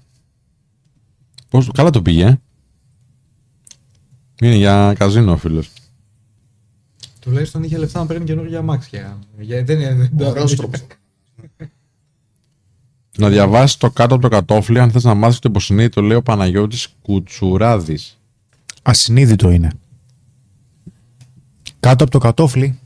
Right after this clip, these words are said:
Speaker 4: Ναι, τώρα το κοιτάξω, να δω.
Speaker 1: Είναι, είναι λογοτεχνικό, τι είναι αυτό;
Speaker 4: Α, γιατί όχι. Ε, ένα ποιοτικό βιβλίο πάντα είναι
Speaker 1: Ανοίγει
Speaker 4: μια
Speaker 1: ορίζοντες, Χριστό.
Speaker 4: εξαιρετική
Speaker 1: Ναι.
Speaker 4: πρόταση. Πάντα μετά το Άνδρας Αξίας.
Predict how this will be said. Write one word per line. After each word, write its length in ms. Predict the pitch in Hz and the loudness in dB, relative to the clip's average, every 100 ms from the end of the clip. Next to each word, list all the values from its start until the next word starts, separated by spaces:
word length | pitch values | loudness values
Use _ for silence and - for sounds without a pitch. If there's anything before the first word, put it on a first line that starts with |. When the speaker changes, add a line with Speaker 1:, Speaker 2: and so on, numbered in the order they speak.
| _ | _
Speaker 4:
Ναι, 120 | 156 | -10
τώρα 200 | 127 143 | -6 -6
το 80 | 107 | -8
κοιτάξω, 320 | 107 131 117 110 | -10 -12 -12 -10
να 80 | 113 | -2
δω. 60 | |
Speaker 1:
Είναι, 240 | 113 143 113 | 2 2 0
είναι 180 | 113 135 | 0 2
λογοτεχνικό, 680 | 139 120 90 90 85 98 | 2 0 -2 -6 -4 -4
τι 100 | 95 | -4
είναι 120 | 147 | -4
αυτό; 300 | 123 - - _ - | -4 -8 -14 _ -10
Speaker 4:
Α, 180 | 123 117 | -6 -4
γιατί 240 | 143 160 | -6 -6
όχι. 440 | 135 101 - 117 113 | -6 -8 -12 -16 -12
Ε, 500 | 127 127 127 127 127 | -4 -2 0 0 -2
ένα 180 | 135 156 | -2 -4
ποιοτικό 380 | 156 139 127 147 | -6 -6 -6 -6
βιβλίο 420 | 139 131 156 160 | -8 -8 -6 -8
πάντα 960 | 156 160 156 160 151 151 147 143 151 151 _ _ _ _ _ _ _ - | -6 -6 -4 -4 -6 -6 -8 -8 -10 -14 _ _ _ _ _ _ _ 0
είναι 180 | 143 | 2
Speaker 1:
Ανοίγει 180 | 151 151 156 | 4 4 4
Speaker 4:
μια 100 | 151 | 6
Speaker 1:
ορίζοντες, 560 | 151 139 95 80 82 | 6 4 4 0 -2
Χριστό. 200 | - - | -4 -2
Speaker 4:
εξαιρετική 500 | 135 - 143 139 120 | 0 2 4 4 4
Speaker 1:
Ναι. 100 | 101 | 4
Speaker 4:
πρόταση. 520 | 135 117 107 101 - - | 4 2 2 2 -2 -4
Πάντα 420 | - 131 107 98 | 2 2 4 2
μετά 340 | 95 107 120 113 | 2 2 2 2
το 100 | 117 | 4
Άνδρας 320 | 117 110 101 | 4 2 -2
Αξίας. 440 | 101 - 87 80 | -4 -6 -6 -8